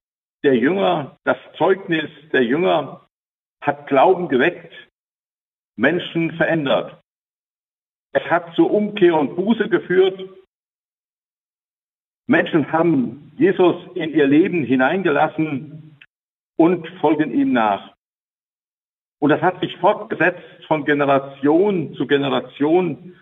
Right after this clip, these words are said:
bis zum heutigen Tag. Ja, das Wort hat auch uns erreicht und hat uns zurechtgebracht. Es hat uns verändert.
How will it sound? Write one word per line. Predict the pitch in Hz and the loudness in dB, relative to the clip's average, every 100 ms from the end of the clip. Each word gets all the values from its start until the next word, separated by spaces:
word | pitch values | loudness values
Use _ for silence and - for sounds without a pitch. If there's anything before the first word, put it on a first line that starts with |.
| _ _ - | _ _ -4
bis | 147 147 - | -2 -2 -4
zum | 143 120 | -2 0
heutigen | 123 127 120 120 | 0 -2 -2 -4
Tag. | 117 110 101 - _ _ _ _ _ _ _ _ _ _ _ _ - | -2 -4 -4 -10 _ _ _ _ _ _ _ _ _ _ _ _ 0
Ja, | 139 | 0
das | 131 | 2
Wort | 117 165 180 | 4 2 2
hat | 190 - | -4 -2
auch | 156 - | -4 -2
uns | 185 214 214 - | -4 -4 -6 -6
erreicht | 131 120 160 185 - - _ _ _ _ _ _ _ _ _ _ _ - | -2 2 0 -2 -6 -20 _ _ _ _ _ _ _ _ _ _ _ -4
und | 139 | -2
hat | 156 156 | -2 -4
uns | 143 165 143 _ | -6 -6 -8 _
zurechtgebracht. | - 127 127 - - - 98 90 - _ _ _ _ _ _ _ _ _ _ _ _ - | -2 0 0 -4 -10 -6 -6 -8 -14 _ _ _ _ _ _ _ _ _ _ _ _ -6
Es | 135 | -4
hat | - 175 - | -2 -4 -2
uns | 151 151 - - | -2 -2 -8 -12
verändert. | - 135 127 110 - - | -6 -2 0 -2 -6 -10